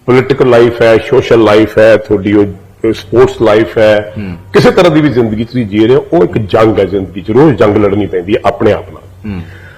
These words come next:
Speaker 1: ਔਰ ਮੇਰਾ ਖਿਆਲ ਬੱਚਿਆਂ ਨੂੰ ਐਤਕੀ ਪਹਿਲੀ ਵਾਰੀ ਇਹ ਮਹਿਸੂਸ ਹੋਇਆ ਕਿ ਜੇ ਅਸੀਂ ਹਾਰੇ ਹਾਂ ਤਾਂ ਸਾਡੇ ਦੇਸ਼ ਦੇ ਪ੍ਰੈਸ ਵਾਲੇ, ਚੈਨਲ ਵਾਲੇ ਤੇ ਲੋਕ ਸਾਡੇ ਨਾਲ ਖੜੇ ਆ।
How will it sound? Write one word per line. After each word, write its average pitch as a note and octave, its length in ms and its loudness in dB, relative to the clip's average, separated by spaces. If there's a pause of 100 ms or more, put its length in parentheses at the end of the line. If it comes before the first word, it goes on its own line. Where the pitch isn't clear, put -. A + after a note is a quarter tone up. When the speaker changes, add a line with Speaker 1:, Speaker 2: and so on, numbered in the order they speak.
(600)
Speaker 1:
ਔਰ G3+ 480 2 (500)
ਮੇਰਾ D#3+ 200 4
ਖਿਆਲ G3+ 160 2
ਬੱਚਿਆਂ D#3 500 0
ਨੂੰ G#3+ 160 4
ਐਤਕੀ G3+ 240 0
ਪਹਿਲੀ G3+ 340 -2
ਵਾਰੀ G3+ 180 2
ਇਹ F#3+ 40 4
ਮਹਿਸੂਸ D3 400 0
ਹੋਇਆ C3 180 4
ਕਿ E3+ 120 2
ਜੇ C#3+ 160 0
ਅਸੀਂ D3 200 0
ਹਾਰੇ G#2 420 2
ਹਾਂ D3 80 2
ਤਾਂ C#3+ 200 -2
ਸਾਡੇ A2 640 -2 (120)
ਦੇਸ਼ A#2 340 0
ਦੇ C3 260 2
ਪ੍ਰੈਸ - 460 -2
ਵਾਲੇ, A#2 200 2
ਚੈਨਲ A#2 360 0
ਵਾਲੇ A#2 320 0
ਤੇ C3 140 -2 (400)
ਲੋਕ G#2+ 420 2
ਸਾਡੇ G#2 280 -2
ਨਾਲ F2 180 -6
ਖੜੇ - 260 -16
ਆ। - 40 -18